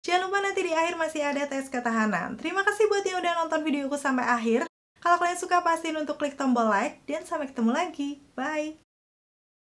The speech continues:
Dan ini udah jam dua delapan belas, pakainya sekitar dua setengah jaman ya. Hasilnya kayak gini di muka aku.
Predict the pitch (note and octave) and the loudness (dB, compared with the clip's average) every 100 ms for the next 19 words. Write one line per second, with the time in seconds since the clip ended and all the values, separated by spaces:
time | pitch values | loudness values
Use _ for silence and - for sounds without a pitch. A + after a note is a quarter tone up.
0 | - C4+ E4 F4 F#4 F#4 D#4 C#4+ D4+ D#4 | 4 8 8 6 2 6 6 8 8 8
1 | C#4+ C#4+ C#4 C4+ C4+ B3+ B3 B3+ C#4 D4+ | 10 10 12 10 8 8 8 8 6 4
2 | C4 B3+ C4 D4 - B3 C4+ C4 A#3+ - | 0 2 2 2 -2 -4 2 2 0 2
3 | C4 C4+ C#4 C#4 C4+ A#3+ B3 A#3+ C4 B3 | 4 6 6 4 6 6 6 4 2 2
4 | A#3+ A#3+ A3+ A#3 A#3 B3 B3 A3+ G#3+ A3 | 4 6 6 6 6 6 6 6 6 4
5 | A3 A3 A#3+ B3 B3 A#3+ G#3 A3 A#3 A3 | 4 2 2 2 4 4 6 8 8 8
6 | G#3+ G#3+ A3 A3 G#3+ - A3+ A3+ C#4+ | 6 6 4 4 0 2 6 8 8